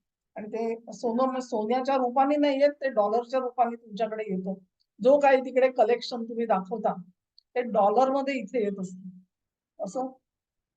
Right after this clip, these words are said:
त्या लक्षात येईल मी काय काळ्या वेऱ्या कुठल्या व्यवसायांवरती बोलतेय. पण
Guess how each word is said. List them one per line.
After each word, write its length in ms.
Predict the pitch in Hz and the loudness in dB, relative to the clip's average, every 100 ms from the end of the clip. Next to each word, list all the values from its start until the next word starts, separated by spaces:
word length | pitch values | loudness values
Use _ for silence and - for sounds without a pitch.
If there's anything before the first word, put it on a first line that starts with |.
| _ | _
त्या 360 | 240 226 220 208 | 4 6 4 2
लक्षात 320 | 214 208 277 277 | 0 0 -2 -2
येईल 220 | 269 269 | -4 -2
मी 100 | 233 | -2
काय 380 | 226 220 226 240 | 0 2 4 2
काळ्या 420 | 240 - 196 208 | 0 0 4 4
वेऱ्या 320 | 220 214 220 | 2 -2 -4
कुठल्या 360 | 220 208 180 208 | -4 -8 -4 -2
व्यवसायांवरती 840 | 214 190 185 220 214 214 202 208 | -2 -2 -2 -4 -4 -8 -8 -2
बोलतेय. 480 | 185 185 185 185 175 180 _ _ _ _ _ - | 2 2 2 -2 -6 -10 _ _ _ _ _ -4
पण 260 | 226 240 | -4 -4